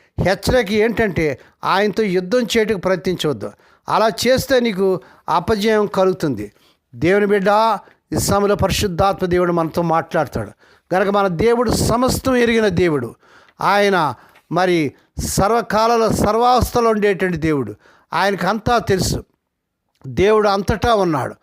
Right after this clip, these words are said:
దేవుడు ఏమైనా చేయగలడు. మరి మ-, నాలుగో విషయాన్ని ప్రభు చిత్తమైతే రేపటి దినమందు నేర్చుకోబోతున్నాం. దేవుడి మాటలు దీవించును గాక.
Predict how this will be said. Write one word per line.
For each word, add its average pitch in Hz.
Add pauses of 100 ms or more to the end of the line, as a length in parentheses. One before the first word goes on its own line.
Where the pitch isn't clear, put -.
(460)
దేవుడు 208
ఏమైనా 233
చేయగలడు. 185 (400)
మరి 156 (260)
మ-, 180
నాలుగో 233
విషయాన్ని 202 (260)
ప్రభు 190
చిత్తమైతే 185
రేపటి 180
దినమందు 180
నేర్చుకోబోతున్నాం. 156 (380)
దేవుడి 190
మాటలు 190
దీవించును 170
గాక. 135